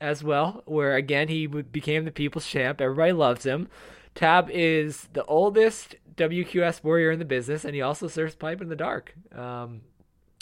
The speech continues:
I don't think he made it into this episode, though, did he, Mikey? I mean, you, as we record this, you are literally in the pickup that the show is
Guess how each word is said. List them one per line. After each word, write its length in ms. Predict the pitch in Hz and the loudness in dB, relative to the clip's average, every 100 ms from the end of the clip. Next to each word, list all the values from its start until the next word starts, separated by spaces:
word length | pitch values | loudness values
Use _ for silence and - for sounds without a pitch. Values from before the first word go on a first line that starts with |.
| - | -2
I 100 | 147 | 2
don't 240 | 202 233 | 2 0
think 140 | 220 | -4
he 140 | 185 170 | -4 2
made 240 | 156 165 | 4 4
it 80 | 156 | 2
into 180 | 139 135 | -2 -4
this 200 | 127 120 | -4 -2
episode, 380 | 117 - 123 117 | -4 -4 -8 -6
though, 140 | 113 | -6
did 180 | 110 117 | -4 -6
he, 80 | 117 | -4
Mikey? 300 | 104 101 113 | -8 -8 -10
I 40 | |
mean, 120 | 113 | -8
you, 240 | 135 151 135 - - | -4 -4 -6 -14 -10
as 220 | - 190 | 0 0
we 60 | 214 | 0
record 420 | 220 180 180 175 | -2 0 2 2
this, 300 | 143 123 - | 2 -2 -6
you 220 | - 151 175 | -4 2 4
are 240 | 165 160 | 4 2
literally 540 | 131 147 160 170 160 | 0 -2 2 2 2
in 360 | 156 147 156 147 | 0 -2 -2 -2
the 80 | 139 | -4
pickup 640 | - 156 - 135 120 - | -2 -2 0 0 -2 -4
that 480 | 127 127 120 120 - | 0 2 2 -2 -8
the 80 | 127 | -8
show 600 | - 139 131 127 123 110 _ _ _ _ | -2 0 0 0 -2 -6 _ _ _ _
is 680 | 135 127 120 117 107 - | -4 -2 -2 -4 -10 -20